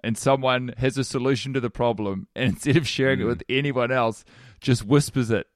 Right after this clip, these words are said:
Speaker 1: to a boy and sends the boy away and sort of claps his hands together like, "Fixed it." But then, uh,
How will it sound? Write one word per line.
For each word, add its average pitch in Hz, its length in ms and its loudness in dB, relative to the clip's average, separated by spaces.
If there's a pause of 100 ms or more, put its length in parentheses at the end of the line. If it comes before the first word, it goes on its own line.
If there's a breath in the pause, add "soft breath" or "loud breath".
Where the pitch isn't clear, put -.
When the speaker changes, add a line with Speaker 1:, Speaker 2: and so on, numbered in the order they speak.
Speaker 1:
to 127 160 4
a 120 60 6
boy 110 460 6 (340)
and 117 180 0
sends 135 280 2
the 131 80 2
boy 123 220 6
away 113 540 2
and 127 160 2
sort 139 180 2
of 123 140 -2 (280 loud breath)
claps 143 320 0
his 135 160 -8
hands 131 300 -2
together 117 300 0
like, 127 260 0 (540)
"Fixed - 380 0
it." 151 200 4 (600 loud breath)
But - 160 4
then, 156 380 2
uh, 143 320 2